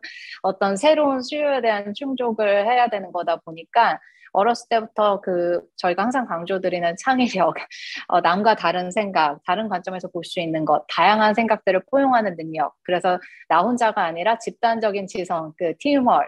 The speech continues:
리더십 이런 게 훨씬 더 중요해진 시대가 되고 있다는 걸 사실 기업들을 보면서도 너무 느끼고 있고, 어,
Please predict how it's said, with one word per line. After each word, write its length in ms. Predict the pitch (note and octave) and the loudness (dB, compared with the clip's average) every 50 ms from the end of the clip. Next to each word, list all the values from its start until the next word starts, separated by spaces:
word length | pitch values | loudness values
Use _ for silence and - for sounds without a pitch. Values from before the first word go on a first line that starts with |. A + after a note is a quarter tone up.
| - _ - | -4 _ 0
리더십 440 | F#3+ G3+ A3 A#3 A#3 A3 F#3 F3+ - | 2 4 4 6 4 4 2 0 0
이런 380 | - G#3 G#3+ A#3+ A#3+ A#3+ A#3 | 2 2 2 2 2 0 -2
게 280 | G#3+ A3 A3 A3+ A3 A3 - | -2 0 2 2 2 2 2
훨씬 340 | E4 F4+ F#4 - - G4+ F#4+ | 0 -2 -4 -6 -12 -4 -2
더 100 | F4 D4 | -2 -2
중요해진 640 | - - - F#3+ G3 G#3 A3 G#3+ G3 G3+ G3 F#3+ F#3 | -2 -4 -6 -4 -2 0 0 0 0 -2 -6 -8 -8
시대가 640 | F#3 - A3 - G#3+ G3 - F#3 F3+ F3+ F3+ E3+ - - - _ | -8 -6 -4 -2 -2 0 2 4 4 6 4 4 2 -2 -4 _
되고 240 | F#3 F#3 F#3+ B3+ G#3+ | -2 -2 0 0 -2
있다는 340 | - - A3 A3 G#3+ G#3 G3 | 0 2 2 2 2 2 0
걸 100 | G3+ G3+ | -2 -2
사실 360 | B3+ B3 A#3+ B3 A#3 A3 A3 - - _ _ _ _ _ | -2 -4 -2 -2 -2 -2 -4 -8 -14 _ _ _ _ _
기업들을 640 | - G#3+ A3 A3 - - G#3+ G3+ G3+ G3+ G3 F#3+ - | -2 0 0 0 -2 -2 -2 0 0 0 0 -2 -4
보면서도 520 | - F#3+ G3 A3 A3+ A3+ G#3+ G#3 F#3+ G3 E3+ | -6 -4 -2 -2 -2 0 -2 -2 -4 -4 -4
너무 240 | E3+ F3+ G3+ G#3 | -4 -4 -4 -4
느끼고 400 | E3 D#3+ D#3 - F#3+ F#3 F3 F3 | -6 -10 -8 -6 -6 -4 -4 -4
있고, 420 | D3+ D3 - _ - B3+ D4+ D#4+ - _ _ _ _ - - - | -6 -6 -8 _ -2 -2 -2 -2 -4 _ _ _ _ -20 -8 -2
어, 360 | - F3 E3+ E3+ E3+ D#3+ - | 0 2 2 2 2 0 0